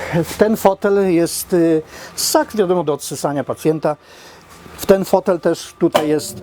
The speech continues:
ruchomy, możemy go przesuwać, także miejsce mamy dostęp idealny.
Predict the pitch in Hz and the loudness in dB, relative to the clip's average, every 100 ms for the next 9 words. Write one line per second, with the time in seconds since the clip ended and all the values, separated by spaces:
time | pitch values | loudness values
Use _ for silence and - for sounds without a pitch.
0 | - - 175 208 196 185 185 160 147 156 | -4 2 2 2 0 0 0 0 -2 -2
1 | 139 147 - 139 214 196 175 165 160 160 | -2 -2 -2 -4 -2 -2 -2 -4 -4 -2
2 | 156 - 135 175 202 - 208 190 170 165 | -2 -4 -2 -2 -2 0 0 0 -2 -2
3 | 165 165 135 170 - - 165 - - - | -4 -4 0 -2 -2 -6 -6 -8 -20 -12
4 | - 190 196 170 127 98 | -2 2 2 2 -2 -6